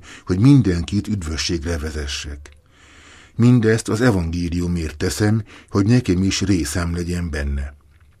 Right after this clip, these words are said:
Nem tudjátok-e, hogy a pályán a versenyzők mindnyájan futnak ugyan, de a díjat csak egyikük nyeri el? Úgy fussatok, hogy elnyerjétek.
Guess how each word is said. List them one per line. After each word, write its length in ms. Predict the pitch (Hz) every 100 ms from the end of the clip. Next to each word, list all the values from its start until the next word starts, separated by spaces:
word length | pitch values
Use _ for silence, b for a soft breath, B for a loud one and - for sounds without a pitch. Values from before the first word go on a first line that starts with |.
| _
Nem 180 | - 104
tudjátok-e, 800 | 101 110 101 113 113 117 110 120
hogy 180 | 98 98
a 100 | 95
pályán 440 | - 107 107 98
a 80 | 87
versenyzők 760 | 82 98 - 95 87 76 82 98
mindnyájan 580 | 117 107 95 98 98
futnak 400 | 80 110 - 107
ugyan, 340 | 110 107 110 98 B B
de 160 | - 101
a 100 | 92
díjat 420 | 92 113 107 92
csak 200 | - 98
egyikük 480 | 85 90 98 113 117
nyeri 340 | 107 104 110
el? 240 | 101 73 71 - _ B B B B -
Úgy 240 | 165 147
fussatok, 640 | - 143 - 98 95 104
hogy 180 | - 104
elnyerjétek. 1000 | 107 95 78 71 73 71 71 71 71 -